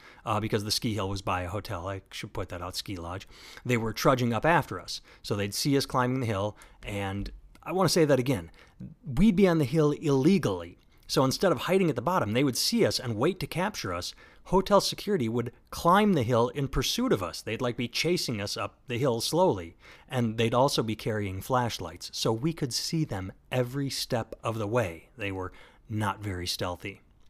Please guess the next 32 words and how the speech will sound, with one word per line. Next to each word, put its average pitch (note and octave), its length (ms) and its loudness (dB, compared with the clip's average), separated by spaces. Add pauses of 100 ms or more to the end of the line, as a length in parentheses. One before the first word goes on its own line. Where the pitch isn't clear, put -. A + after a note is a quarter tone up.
(520)
Well, A2+ 220 2
we E3+ 180 6
were D#3 200 6
not B2+ 220 0
stupid, G2 460 -2 (240)
so A2 280 2
we B2 200 4
would F3 160 4
wait B2+ 300 2
until A#2 320 -4
the G2+ 60 -6
security A3+ 400 -4
guards G#2+ 380 -2
were F3+ 80 -2
about E3+ 300 -2
three C4 400 -4
quarters F3 480 2
of A2 100 0
the A2+ 100 0
way G#2 140 -2
up - 100 -6
the A2 80 -4
hill, F#2+ 340 -6 (380)
and C#3+ 180 4
then C#3 100 4
we'd C#3+ 140 2
climb C3+ 260 2
on B2+ 100 2
our B2+ 80 0
sleds D3 400 2
and A#2 80 0
just - 140 -6